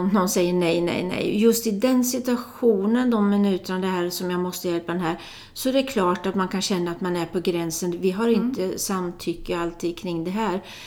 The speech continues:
Speaker 1: Men, och då är ju liksom konsekvensen av att vi inte skulle göra det här som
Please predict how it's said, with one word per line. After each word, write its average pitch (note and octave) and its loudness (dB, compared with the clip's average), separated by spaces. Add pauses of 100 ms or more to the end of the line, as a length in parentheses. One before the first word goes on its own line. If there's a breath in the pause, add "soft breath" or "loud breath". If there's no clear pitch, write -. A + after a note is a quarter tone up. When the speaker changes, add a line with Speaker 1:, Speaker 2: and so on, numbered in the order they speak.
(400 loud breath)
Speaker 1:
Men, G#3 6 (840 loud breath)
och A3+ 2
då B3 8
är A3+ 6
ju A3 6
liksom G#3+ 2
konsekvensen C4 2
av G3 2
att F#3 -2
vi - -6
inte A3 2
skulle A3 0
göra E3+ 0
det E3+ -2
här E3 -2
som F3 -6